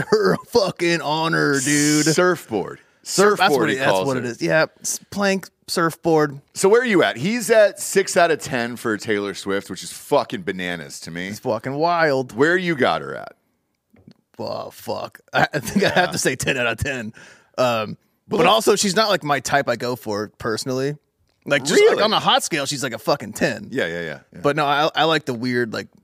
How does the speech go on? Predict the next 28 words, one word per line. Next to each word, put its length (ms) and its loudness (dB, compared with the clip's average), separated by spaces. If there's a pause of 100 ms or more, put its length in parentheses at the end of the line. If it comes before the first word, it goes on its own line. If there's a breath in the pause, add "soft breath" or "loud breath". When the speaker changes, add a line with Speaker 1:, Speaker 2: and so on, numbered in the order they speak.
(140)
Speaker 1:
cute, 240 -4
nerdy, 480 -4 (540)
unassuming 500 -6
chicks, 280 -4
I 80 -2
guess. 340 -8 (320)
Speaker 2:
Well, 140 4
I 40 2
mean, 220 0
look, 260 2
without 380 2
her 320 2
shit 440 0
on 200 -6
stage, 580 -6
right? 280 -2 (140)
That's 200 0
kinda 200 -4
who 140 -2
she 260 -2
is. 200 0
Did 100 -10
you 60 -4
watch 180 2
the 60 -12
documentary 540 -6
on 120 -6
Disney? 360 -6